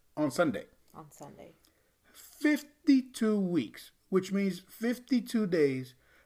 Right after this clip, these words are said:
Speaker 1: out of three hundred and sixty-five. That's if you go to church every Sunday.
Speaker 2: Mm-hmm.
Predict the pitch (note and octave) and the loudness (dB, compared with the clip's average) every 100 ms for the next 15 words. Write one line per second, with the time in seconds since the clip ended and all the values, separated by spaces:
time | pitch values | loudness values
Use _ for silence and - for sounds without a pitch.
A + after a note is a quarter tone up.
0 | - E3 D#3 C#3 - - A#3+ B3+ A#3+ - | -4 0 0 -2 -8 -2 0 2 0 -4
1 | - B3+ B3 G3+ G#3+ F3+ D#3+ G#3 F#3+ F3+ | -8 -4 -2 -2 -2 -4 -4 -6 -6 -8
2 | - - - _ _ - G3 G3 - D#4+ | -8 -10 -10 _ _ 0 0 0 -4 -2
3 | E4 - G3 G#3 F3+ F3+ D#3+ D3 C4 A#3 | -2 -2 -2 0 2 0 0 -2 -4 -4
4 | - C#3+ D3 A#3+ B3+ - _ _ - D#3 | -4 -4 -4 -6 -8 -12 _ _ -20 -20
5 | D3+ | -18